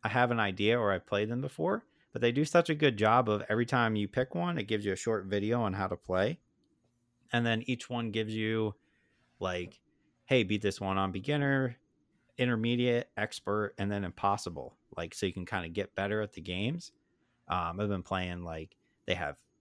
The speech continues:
chess, uh, backgammon, checkers. They even have, like, bowling and air hockey. Uh, there's so many games on here. Connect Four, it's not called Connect Four, but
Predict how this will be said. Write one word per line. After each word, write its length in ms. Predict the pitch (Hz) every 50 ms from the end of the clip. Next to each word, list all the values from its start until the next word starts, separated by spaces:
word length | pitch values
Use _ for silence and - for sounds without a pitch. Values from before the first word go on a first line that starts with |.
| _ -
chess, 560 | - - 143 123 123 123 117 - - - - - -
uh, 340 | - 85 87 85 82 80 73 - _ _ _ _ _ _ _ _ _ -
backgammon, 880 | 110 113 117 117 - - 123 120 120 117 117 117 117 113 110 107 104 - _ _
checkers. 640 | - - - 123 123 - - 123 120 123 123 123 117
They 120 | 113 113 113
even 160 | 113 110 107
have, 280 | 95 117 117 117 113 104
like, 340 | 101 101 98 98 92 - _ _ _ _ _ _ -
bowling 920 | 87 85 - 92 101 113 123 135 135 135 135 139 135 131 131 131 131 127 -
and 160 | - 95 87
air 260 | - 110 113 120 127
hockey. 760 | 123 127 123 123 123 120 - 123 117 117 117 120 117 117 117 _ _ _ _ _ _ _ _ _ _ _ _ -
Uh, 400 | 92 92 90 87 85 82 80 82 - -
there's 180 | 123 127 -
so 220 | - - - 143 135
many 200 | 127 113 107 98
games 280 | 92 107 104 98 92 -
on 120 | 87 90
here. 200 | 87 90 80 78
Connect 340 | - - 117 117 117 - -
Four, 220 | - 107 107 110
it's 100 | 107 - -
not 160 | 92 80 -
called 260 | - 107 110 113 110
Connect 280 | - 120 117 113 110 -
Four, 380 | - - 104 104 107 107 104 104 104
but 280 | - 90 87 85 80